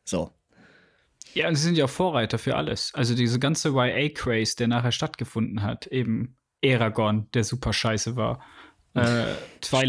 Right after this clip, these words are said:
Speaker 1: Stimmt.
Speaker 2: haben wir jetzt öfter genannt.
Speaker 1: Twilight,
Speaker 2: Äh, Maze
Speaker 1: Hunger
Speaker 2: Runners,
Speaker 1: Games, ja,
Speaker 2: Hunger
Speaker 1: ja, genau.
Speaker 2: Games.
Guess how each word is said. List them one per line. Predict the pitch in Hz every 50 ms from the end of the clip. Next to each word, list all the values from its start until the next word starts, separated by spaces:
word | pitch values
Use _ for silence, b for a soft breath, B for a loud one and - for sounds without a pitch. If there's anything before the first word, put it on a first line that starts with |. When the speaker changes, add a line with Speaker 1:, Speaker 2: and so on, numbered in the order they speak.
| 120 110
Speaker 1:
Stimmt. | 104
Speaker 2:
haben | 120 120
wir | 117 113
jetzt | - -
öfter | 131 120 - - 120 110
genannt. | 123 113 110 110 110 110 110 110 - - B B
Speaker 1:
Twilight, | - - 113 117 113 113 123 117 104
Speaker 2:
Äh, | 127 131
Maze | 135 139 139 139 127 - -
Speaker 1:
Hunger | 131 123 120 117
Speaker 2:
Runners, | 117 117 117 117 117 117
Speaker 1:
Games, | 117 113 110 107 104 101 101 101 92 - - -
ja, | 104 -
Speaker 2:
Hunger | 131 131
Speaker 1:
ja, | 131 127 113
genau. | - -
Speaker 2:
Games. | 123 117 117 117 117 117 117 120 120 117 113 - - - - - -